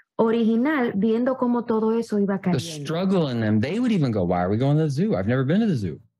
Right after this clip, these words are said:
Speaker 1: Ellos mismos diciendo, "Pero ¿por qué estamos en el zoológico? No, yo no vengo al zoológico".
Speaker 2: But then they would share a little bit more and they would
Speaker 1: Pero
Speaker 2: calm down.
Speaker 1: entonces hablaban un poquito más y se calmaban
Speaker 2: And then we would
Speaker 1: más.
Speaker 2: go bo-, so I got to see it on both sides. It was
Speaker 1: Entonces pude ver ese proceso de ambos lados.
Speaker 2: very special.
Speaker 1: Fue muy especial.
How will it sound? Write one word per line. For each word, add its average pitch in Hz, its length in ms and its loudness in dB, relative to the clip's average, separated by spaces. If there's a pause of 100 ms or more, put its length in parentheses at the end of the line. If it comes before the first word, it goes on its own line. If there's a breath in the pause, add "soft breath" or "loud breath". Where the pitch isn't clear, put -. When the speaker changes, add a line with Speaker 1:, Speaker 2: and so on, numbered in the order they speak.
Speaker 1:
Ellos 294 440 0
mismos 302 460 0
diciendo, 262 600 -2
"Pero 196 240 0
¿por 190 140 -2
qué 196 120 -2
estamos 214 260 0
en 202 80 2
el 202 80 0
zoológico? 214 580 -2
No, 202 320 2
yo 208 140 2
no 226 120 2
vengo 302 240 0
al 370 80 -2
zoológico". 156 540 -2
Speaker 2:
But 123 80 0
then 131 140 0
they 127 100 2
would 127 140 0
share 127 320 -6
a - 40 0
little 101 160 2
bit 87 140 0
more 87 180 0
and 92 100 2
they 95 80 2
would - 140 2
Speaker 1:
Pero - 60 -10
Speaker 2:
calm 101 240 2
down. 147 340 -2
Speaker 1:
entonces 185 600 0
hablaban 208 480 -2
un 240 140 -2
poquito 220 400 -2
más 214 280 0
y 208 60 -2
se 190 160 -2
calmaban 190 640 0
Speaker 2:
And 104 120 -2
then 113 120 -2
we 120 60 -4
would 123 80 -10
Speaker 1:
más. - 80 -20
Speaker 2:
go 127 140 0
bo-, 123 260 0
so - 180 -8
I 135 60 -4
got 135 200 -4
to 120 100 -2
see 180 500 -2
it 85 140 -2
on 101 180 2
both 107 240 0
sides. 87 420 -6
It 220 80 0
was 107 160 -2
Speaker 1:
Entonces 208 360 -6
pude 240 280 0
ver 247 200 0
ese 247 240 -2
proceso 214 920 -4
de 196 160 2
ambos 190 360 0
lados. 160 320 -4
Speaker 2:
very 107 240 2
special. - 500 -10
Speaker 1:
Fue 233 140 0
muy 294 180 0
especial. 208 580 -4